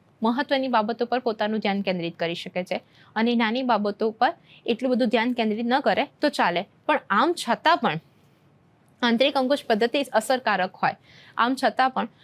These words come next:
ઓડિટરને જે બાબતો યોગ્ય લાગે તે બાબતો પર તેનું ધ્યાન ધરવું જોઈએ. Otherwise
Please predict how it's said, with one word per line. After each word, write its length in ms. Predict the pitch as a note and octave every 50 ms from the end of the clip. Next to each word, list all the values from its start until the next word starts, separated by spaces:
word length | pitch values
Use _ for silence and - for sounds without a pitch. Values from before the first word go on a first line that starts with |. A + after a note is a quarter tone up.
| - _ -
ઓડિટરને 880 | - G#3+ A3 A3+ C4+ B3+ - C4+ C4 C4+ C4+ _ - C#4 C#4+ D4+ - _ -
જે 140 | - C4 C#4+
બાબતો 420 | C4+ - A3+ G#3+ A#3+ A#3+ - C4+
યોગ્ય 400 | B3+ G#3+ G#3 G3+ G3 F#3+ B3 A#3+
લાગે 260 | A#3 G#3 G#3 G#3 B3
તે 160 | A#3 - A3+
બાબતો 400 | A#3 A3 G#3 G3 G3 G#3 G3+ G#3
પર 160 | G3+ - G3+ G#3
તેનું 300 | G3 F#3 F#3 G3+ G#3 G3
ધ્યાન 240 | G3+ G3 F#3+ C4+ E4 - _ -
ધરવું 320 | G3 A3+ F#3+ F3+ F3 E3+
જોઈએ. 320 | D#3+ - E3 D3+ D#3 G3 - _ _ - - - - -
Otherwise 460 | G#3 G#3 B3 B3+ C4+ A#3+ G3 G#3+ G#3+